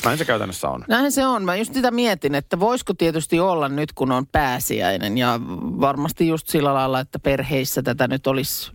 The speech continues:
Speaker 2: keskenään hyvä viettää, niin voisiko olla, että olisi perhe?
Speaker 1: Joo. Me saatiin sen verran Markukselta vinkkiä, että toisessa on kysymys ketkä.
Speaker 2: Niin, eli siellä on sit useampi ihminen. Niin mä, mulle tuli heti mieleen,
Speaker 1: No sit se täytyy olla näin.
Speaker 2: että se olisi joku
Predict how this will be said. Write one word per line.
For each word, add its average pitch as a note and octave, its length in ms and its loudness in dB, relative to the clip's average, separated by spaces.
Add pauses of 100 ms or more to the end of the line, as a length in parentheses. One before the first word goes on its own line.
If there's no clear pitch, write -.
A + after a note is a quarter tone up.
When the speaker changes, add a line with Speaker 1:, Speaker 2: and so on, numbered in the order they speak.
(240)
Speaker 2:
keskenään D3 600 0
hyvä D3+ 240 2
viettää, D#3+ 580 0
niin C#3 300 0 (180)
voisiko F3 360 0
olla, D#3+ 400 2
että - 200 -6
olisi B2+ 300 0
perhe? C#3 520 -2 (120)
Speaker 1:
Joo. A#2+ 300 2 (260)
Me B2 60 0
saatiin D3+ 260 0
sen C#3+ 100 2
verran C3+ 160 2
Markukselta G#2+ 560 -2
vinkkiä, A2 340 0
että F#2 100 -6
toisessa G#2+ 460 0
on F#2 240 -2 (360)
kysymys F#2 360 -2
ketkä. - 500 -4 (100)
Speaker 2:
Niin, F3 280 2
eli C#3 140 -2
siellä D3 340 2
on D#3+ 140 0
sit C3+ 200 -2
useampi C3+ 500 0
ihminen. C#3 380 -2
Niin C3 100 2
mä, E3 160 2
mulle F#3 220 0
tuli C#3+ 240 -4
heti C#3+ 200 -4
mieleen, B2+ 220 -2
Speaker 1:
No B2 40 4
sit B2+ 200 2
se A2 120 -6
täytyy G2+ 360 0
olla F2+ 120 2
näin. D#2 320 -2
Speaker 2:
että D3 160 2
se E3 100 4
olisi F3 280 0
joku C#3 200 -2